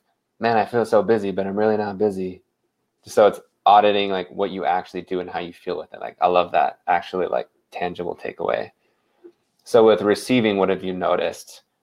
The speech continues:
Because I've seen this more, um, 'cause I think I've surrounded myself with abundant people like yourself and others who love to give,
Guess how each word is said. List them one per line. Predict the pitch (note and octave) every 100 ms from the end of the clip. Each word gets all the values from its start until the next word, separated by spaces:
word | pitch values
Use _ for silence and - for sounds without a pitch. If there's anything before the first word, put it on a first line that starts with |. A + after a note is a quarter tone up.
| _ -
Because | G#2+ G2+ -
I've | A#2 B2
seen | - C#3 A#2+
this | A2+ G#2
more, | G2+ G2 G#2 A#2 C#3 C3 _ _ _ - - -
um, | G#2 G#2 G2 F#2+ -
'cause | A2+
I | A2+
think | A2+ C#3 -
I've | G2+ G2+ G2 F#2+ F2+ - _ _ _ _ _ _ _ _ _
surrounded | - G#2 G2+
myself | G2+ F#2 - F#2 -
with | F#2 F2+ -
abundant | F#2+ F#2 F#2+ F#2 F#2 - _
people | B2+ C3 B1+ - - _ _ _ -
like | G2+ G2 -
yourself | G2 F#2 G2 F#2+
and | G2
others | D#2 F#2 F#2 F2+
who | - F#2+
love | F2+ F#2 F#2
to | -
give, | F2 F2+ G#2 C3+ -